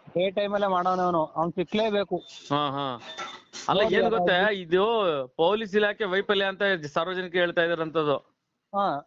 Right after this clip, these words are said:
Speaker 1: ಹೇಳಿ, ಆ ಪೊಲೀಸ್ ಇ-, ಇಲಾಖೆಗೆ ನೀವು ಬ್ಯಾಡ್ ಒಪಿನಿಯನ್ನೇ ಕೊಡ್ರಿ.
Speaker 2: ಹ್ಮ್, ಹ್ಮ್. ಅಲ್ಲ, ನೀವ್
Speaker 1: ನಾವು
Speaker 2: ಹೇಳ್ಬೇಕು
Speaker 1: ಬರ್ತೀವಿ,
Speaker 2: ಸರ್,
Speaker 1: ನಿಮ್
Speaker 2: ನೀವ್
Speaker 1: ಜೊತೆ
Speaker 2: ಹೇಳಿದ್ರೆ ನಾವು
Speaker 1: ಹೋರಾಟಕ್ಕೆ
Speaker 2: ಅದು ಸುದ್ದಿ
Speaker 1: ನಾವು
Speaker 2: ಮಾಡ್ತೀವಿ.
Speaker 1: ಬರ್ತೀವಿ. ನಮ್ ಕಡೆಯಿಂದ
Speaker 2: ಹ್ಮ್.
Speaker 1: ನಿಮ್ ಫುಲ್ ಸಪೋರ್ಟ್ ನಾವು ಕೊಡ್ತೀವಿ.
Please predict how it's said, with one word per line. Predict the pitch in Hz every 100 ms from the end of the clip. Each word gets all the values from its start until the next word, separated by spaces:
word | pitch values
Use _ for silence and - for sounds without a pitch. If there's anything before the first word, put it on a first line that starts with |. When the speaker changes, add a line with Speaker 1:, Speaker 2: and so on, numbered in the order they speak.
| - 180
Speaker 1:
ಹೇಳಿ, | 190 254 254
ಆ | 180 170 185 160
ಪೊಲೀಸ್ | 202 247 240
ಇ-, | 214 208 185
ಇಲಾಖೆಗೆ | 196 233 240 226 202 208 233
ನೀವು | 202 214 285 - - 139
ಬ್ಯಾಡ್ | 151 185 233
ಒಪಿನಿಯನ್ನೇ | 233 240 233 233 262
ಕೊಡ್ರಿ. | 226 196
Speaker 2:
ಹ್ಮ್, | 170 - - - 147 151
ಹ್ಮ್. | 139 139
ಅಲ್ಲ, | 165
ನೀವ್ | 185
Speaker 1:
ನಾವು | 175 226
Speaker 2:
ಹೇಳ್ಬೇಕು | 226 226
Speaker 1:
ಬರ್ತೀವಿ, | 208 196
Speaker 2:
ಸರ್, | 185
Speaker 1:
ನಿಮ್ | 175
Speaker 2:
ನೀವ್ | 233
Speaker 1:
ಜೊತೆ | 208 220
Speaker 2:
ಹೇಳಿದ್ರೆ | 220 226
ನಾವು | 208
Speaker 1:
ಹೋರಾಟಕ್ಕೆ | 233
Speaker 2:
ಅದು | 185
ಸುದ್ದಿ | 175 202
Speaker 1:
ನಾವು | 196
Speaker 2:
ಮಾಡ್ತೀವಿ. | 220 185 170
Speaker 1:
ಬರ್ತೀವಿ. | 196 _ - _ _
ನಮ್ | 170 190 233
ಕಡೆಯಿಂದ | - 220 233 240 233 208 214 254 294 -
Speaker 2:
ಹ್ಮ್. | 147 143 123
Speaker 1:
ನಿಮ್ | 185 214
ಫುಲ್ | 208 240 254 269 233
ಸಪೋರ್ಟ್ | 190 233 208
ನಾವು | 196
ಕೊಡ್ತೀವಿ. | 190 170 160